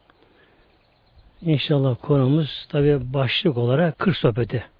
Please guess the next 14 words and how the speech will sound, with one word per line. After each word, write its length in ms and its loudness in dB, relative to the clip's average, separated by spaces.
başlık 320 -6
olarak. 420 -6
Ayrıca 340 2
yine 560 4
konu 240 2
olarak 400 2
da 200 0
ubudiyet, 800 2
rububiyet 880 2
meselesi. 520 -8
Ubudiyet 840 2
kulluk 640 -2
anlamına 440 2
geliyor. 580 0